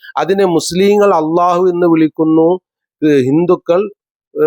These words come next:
വിളിക്കുന്നത് ദൈവം എന്നാണ്. അങ്ങനെ പല സങ്കല്പങ്ങളും ഈ ഭൂമിയിലുണ്ട്.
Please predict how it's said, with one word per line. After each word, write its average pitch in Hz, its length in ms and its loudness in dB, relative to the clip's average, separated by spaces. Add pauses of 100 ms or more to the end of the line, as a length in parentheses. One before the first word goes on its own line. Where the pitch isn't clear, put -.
വിളിക്കുന്നത് 156 640 0
ദൈവം 151 420 2
എന്നാണ്. 147 340 0
അങ്ങനെ 165 360 -2 (480)
പല 143 180 -2
സങ്കല്പങ്ങളും 123 880 -2 (140)
ഈ 104 80 -6
ഭൂമിയിലുണ്ട്. 90 840 -8